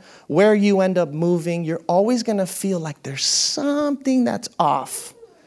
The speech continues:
Because for some reason or another, you are hiding or running away from who you are and what you are here to do. When it comes to this topic of despair,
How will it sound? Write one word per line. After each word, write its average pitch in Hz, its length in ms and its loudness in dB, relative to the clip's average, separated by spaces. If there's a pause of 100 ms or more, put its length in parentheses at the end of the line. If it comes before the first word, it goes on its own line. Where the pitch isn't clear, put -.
(300)
Because 170 220 0
for 180 140 0
some 285 480 4
reason 294 400 6
or 240 140 4
another, 208 300 2
you 180 280 4
are 147 160 4
hiding 254 1120 2 (760)
or 190 220 6
running 240 460 6
away 226 440 6
from 208 680 0 (100)
who 277 400 4
you 254 340 6
are 233 540 2 (380)
and 196 260 6
what 247 240 6
you 220 280 6
are 214 160 6
here 214 340 0
to 185 180 0
do. 160 340 2 (2000)
When 165 120 4
it 190 100 4
comes 240 240 2
to 226 120 0
this 190 180 2
topic 202 400 2
of 160 120 -2
despair, 156 760 2